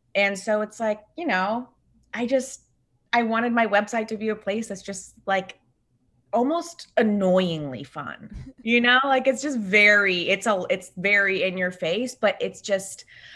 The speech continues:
Speaker 1: I hope it comes across as, as, um, being fun and laid back, but still,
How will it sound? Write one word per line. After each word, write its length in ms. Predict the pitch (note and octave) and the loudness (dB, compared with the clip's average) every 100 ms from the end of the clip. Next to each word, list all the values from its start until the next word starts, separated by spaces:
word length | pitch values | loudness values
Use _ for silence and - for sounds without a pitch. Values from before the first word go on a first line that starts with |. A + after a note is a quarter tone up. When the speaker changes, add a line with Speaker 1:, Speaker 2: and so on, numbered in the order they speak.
| - | -4
Speaker 1:
I 100 | G3+ | -2
hope 260 | G#3+ C4+ C4+ | 0 0 0
it 100 | A#3+ | -2
comes 220 | A3+ G3 | -4 -6
across 480 | G3 - F3+ E3+ E3+ | -6 -6 -4 -4 -6
as, 300 | D#3 D3+ - _ _ _ _ _ _ _ _ _ _ E3+ | -8 -10 -20 _ _ _ _ _ _ _ _ _ _ -4
as, 340 | D#3+ D3+ - | -2 -2 -2
um, 560 | D#3 C#3+ C#3 C#3 C3+ D#3 _ - _ _ _ _ _ _ _ _ _ _ _ _ _ _ - | 0 0 -4 -8 -12 -14 _ -20 _ _ _ _ _ _ _ _ _ _ _ _ _ _ -6
being 460 | A3+ A#3+ B3 B3 B3 | 0 4 4 2 -2
fun 540 | - B3+ C4 C#4+ D4 | 0 4 6 4 2
and 200 | B3+ A#3+ | 0 0
laid 280 | A#3+ B3 G#3 | 0 -2 0
back, 480 | G#3 A#3 C4 C#4 - | 0 2 0 -4 -2
but 220 | A3 G#3 | 0 0
still, 920 | - - - A#3+ A#3+ A#3+ A#3 A3+ A#3+ | -6 -12 -4 0 0 0 0 -4 -6